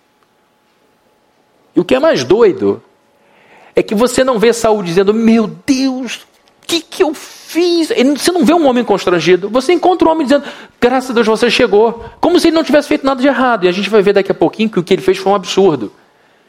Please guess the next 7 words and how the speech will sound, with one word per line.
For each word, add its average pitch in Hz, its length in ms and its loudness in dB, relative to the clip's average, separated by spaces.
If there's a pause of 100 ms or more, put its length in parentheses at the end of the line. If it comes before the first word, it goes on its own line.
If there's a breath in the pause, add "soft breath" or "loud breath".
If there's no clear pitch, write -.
(1080 soft breath)
Ele 196 160 0
parecia 240 420 0
não 254 140 0
ter 233 180 0
consciência 226 1120 0
das 160 240 -2
coisas. 196 680 0